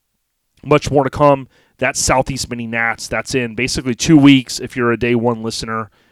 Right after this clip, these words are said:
from today. The following week is Mini Truck Showdown. That's out in Vegas. And, uh, Corey was recently on. We named an entire episode after Mini Truck Showdown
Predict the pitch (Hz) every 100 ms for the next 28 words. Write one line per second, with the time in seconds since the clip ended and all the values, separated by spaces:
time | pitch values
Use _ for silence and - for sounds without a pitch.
0 | _ - 131 120 113 - 107 107 101 92
1 | 65 _ _ _ _ _ _ - 127 -
2 | 127 160 175 180 175 190 - 110 113 135
3 | 165 175 - _ _ _ - 160 147 -
4 | 151 156 156 147 127 127 - 127 135 151
5 | 135 131 123 - 117 127 131 139 180 190
6 | - - _ _ _ _ - 151 151 135
7 | 117 - 156 160 180 165 143 117 151 -
8 | 139 127 127 147 151 135 127 135 139 143
9 | 135 127 120 - 135 123 135 - 139 -
10 | 120 143 - 131 127 123 127 - 139 120
11 | 117 117